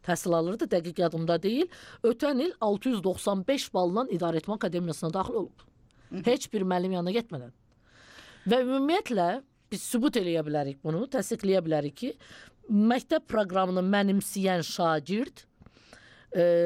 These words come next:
Speaker 1: onun repetitor yanına getməyə heç bir ehtiyac yoxdur. Mükəmməl, mütəmadi olaraq mənimsəyən şagirdlərdən söhbət gedir. Amma gəlin etiraf eləyək ki, bu gün, e,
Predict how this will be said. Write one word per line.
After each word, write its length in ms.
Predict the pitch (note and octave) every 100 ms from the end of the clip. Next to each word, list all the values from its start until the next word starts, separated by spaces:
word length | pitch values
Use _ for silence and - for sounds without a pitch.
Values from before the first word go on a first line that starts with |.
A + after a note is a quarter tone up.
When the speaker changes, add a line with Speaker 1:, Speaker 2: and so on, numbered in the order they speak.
| F3 F#3+ G3+ G#3
Speaker 1:
onun 260 | G#3+ A#3
repetitor 360 | G#3 G#3 G3 A3
yanına 340 | G3 F#3+ F#3+
getməyə 400 | F#3+ G#3 G3 G3+
heç 240 | A3 E4 -
bir 120 | C4+
ehtiyac 260 | C4+ A#3 G3
yoxdur. 220 | F#3 F3+
Mükəmməl, 560 | G3+ G#3 G#3+ G#3+ D4 E4+ - - -
mütəmadi 500 | G#3+ G#3 G#3 G#3+ B3+
olaraq 280 | F#3+ G#3
mənimsəyən 440 | G3+ F#3 F#3 G3 G#3
şagirdlərdən 640 | G3 D#3+ E3 E3+ D#3+ E3
söhbət 300 | D3+ E3+ -
gedir. 200 | D3+ C#3+ - -
Amma 160 | G3+ G3+
gəlin 280 | C4 A#3
etiraf 320 | G3+ G3 G3+ F#3+
eləyək 280 | E3+ D#3+
ki, 100 | - G3+
bu 140 | G3+
gün, 300 | E3 D#3+ G#3+ A#3 - - - -
e, 140 | F#3